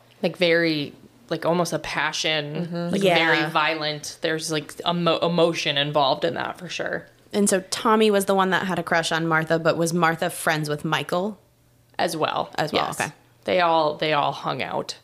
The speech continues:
Speaker 1: But Tommy was never arrested. The police asked for an arrest warrant from the state's attorney, but they said no.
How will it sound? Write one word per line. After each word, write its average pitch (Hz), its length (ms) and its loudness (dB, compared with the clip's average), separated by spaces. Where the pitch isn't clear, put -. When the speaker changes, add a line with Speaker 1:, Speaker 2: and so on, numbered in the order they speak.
Speaker 1:
But 233 220 -4
Tommy 180 380 0
was 180 160 0
never 156 320 2
arrested. 165 560 0
The 196 100 0
police 208 360 0
asked 196 280 2
for 196 120 2
an 180 80 2
arrest 170 340 2
warrant 202 300 2
from 180 140 2
the 175 60 -2
state's 175 320 -2
attorney, 233 520 2
but 190 140 2
they 175 120 4
said 165 240 -2
no. - 280 -4